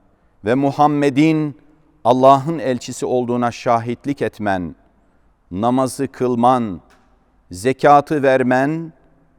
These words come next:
Ramazan orucunu tutman ve eğer gücün yetiyorsa haccı yerine getirmendir." Gelen kişi,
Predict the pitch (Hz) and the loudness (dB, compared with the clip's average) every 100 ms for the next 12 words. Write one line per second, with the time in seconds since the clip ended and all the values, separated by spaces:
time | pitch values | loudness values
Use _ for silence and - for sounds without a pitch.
0 | _ _ - 82 110 113 110 131 143 123 | _ _ -12 -2 -2 0 -4 -4 -4 -4
1 | - 107 101 107 101 - - - 110 117 | -6 -6 -6 -10 -12 -12 -16 -8 -4 -2
2 | 117 113 - _ _ _ _ _ _ 101 | -2 -8 -12 _ _ _ _ _ _ -4
3 | 110 131 131 120 107 98 131 117 107 - | 2 6 6 4 -6 -6 -4 -4 -6 -4
4 | 131 117 - 120 104 _ _ _ _ _ | -4 -4 0 0 0 _ _ _ _ _
5 | _ 107 104 90 107 110 101 - _ _ | _ -8 -8 -8 -6 -4 -6 -12 _ _
6 | 85 92 92 87 127 120 - 90 87 85 | -10 -8 -8 -8 -8 -10 -12 -10 -8 -8
7 | 82 - - _ _ _ _ _ _ _ | -10 -14 -20 _ _ _ _ _ _ _
8 | _ _ _ _ _ _ 123 147 208 214 | _ _ _ _ _ _ -2 2 2 -2
9 | - 175 190 185 - | -6 -8 -2 -2 -2